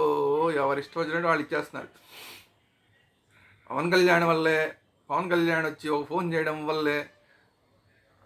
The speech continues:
ఆ మధ్యంతర బెయిల్ వచ్చిందని కొంతమంది, లే, లే,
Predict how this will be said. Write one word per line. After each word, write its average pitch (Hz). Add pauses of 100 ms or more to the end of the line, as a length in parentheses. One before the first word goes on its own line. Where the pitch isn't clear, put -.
ఆ 131 (320)
మధ్యంతర 160
బెయిల్ 156
వచ్చిందని 147
కొంతమంది, 147 (1300)
లే, 170
లే, 175